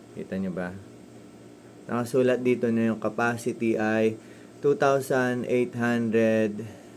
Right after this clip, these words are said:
ah, milliampere. Kung di ako nagkakamali, comment kayo pagka may comment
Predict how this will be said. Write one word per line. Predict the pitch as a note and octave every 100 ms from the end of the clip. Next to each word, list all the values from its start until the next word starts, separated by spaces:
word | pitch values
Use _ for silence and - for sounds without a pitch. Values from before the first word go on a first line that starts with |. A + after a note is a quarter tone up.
| - G#2
ah, | G#2+ G#2+ G#2
milliampere. | G#2+ A2+ A2+ G#2+ G#2+ A2+ A2+ F#2+ E2+ - - - - - - - - -
Kung | - G#2
di | G2+
ako | F#2+ G2
nagkakamali, | F#2+ F#2 A2 A2+ A2+ A2 A2 -
comment | G2+ G2+ G2
kayo | G2+ G#2 A2 -
pagka | G2+ G#2+
may | G#2 G2+ G2
comment | A2+ A2+